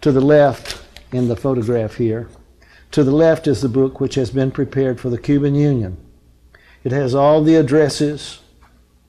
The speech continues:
and phone numbers pertinent to the evangelism on the island. In other words, if someone receives this book in Cuba, it doesn't say Jemison, Alabama.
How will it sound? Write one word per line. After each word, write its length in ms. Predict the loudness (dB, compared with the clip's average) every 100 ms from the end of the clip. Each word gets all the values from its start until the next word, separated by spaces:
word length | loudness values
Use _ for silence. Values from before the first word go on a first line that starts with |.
| _ _ _ _ -20 _ -8
and 160 | -6
phone 320 | 0 2 2
numbers 360 | 2 0 -2 -4
pertinent 520 | -4 -2 -2 -2 -4
to 120 | -4 -2
the 120 | 0
evangelism 800 | 0 0 0 0 0 0 0 0
on 160 | 2
the 140 | 2 4
island. 420 | 4 2 -2 -4
In 120 | 0
other 200 | 2 4
words, 520 | 4 2 0 -8 -16 -20 _ _ _ _ _ _ _ _ _ _ _ _ -4
if 140 | -2
someone 680 | 0 2 4 4 2 0 -4
receives 480 | -4 0 4 4 4
this 200 | -2 -2
book 340 | 0 0 0 -2
in 100 | -2
Cuba, 520 | 2 2 2 -4 -10 -20 _ _ _ -4
it 140 | -4 0
doesn't 300 | -2 -2 -2
say 260 | 0 2
Jemison, 540 | 2 0 -2 -2 -2 -2
Alabama. 580 | -2 -2 -4 -4 -10